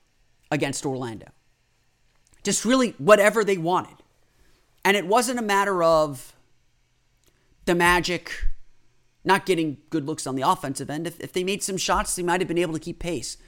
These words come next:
But this game was a blowout because the Magic defense just was too loose. Just like against Portland, where Damian Lillard was rounding the corner and getting all, to the, all the way to the lane and not being directed where the team needs him to go, Milwaukee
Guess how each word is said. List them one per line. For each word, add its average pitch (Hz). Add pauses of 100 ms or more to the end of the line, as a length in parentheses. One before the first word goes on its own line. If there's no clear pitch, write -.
(340)
But -
this 233
game 240
was 208
a 196
blowout 180
because 160
the 156
Magic 180
defense 160 (720)
just - (140)
was 170
too 214
loose. - (1040)
Just 220
like 240
against 214
Portland, 214
where 175
Damian 175
Lillard 180
was 143
rounding 175
the 180
corner 185
and 147
getting 165
all, 165
to 175
the, 165
all 165
the 175
way 175
to 165
the 151
lane 165
and 147
not 165
being 180
directed 151
where 165
the 165
team 165
needs 160
him 160
to 151
go, 180 (1000)
Milwaukee 214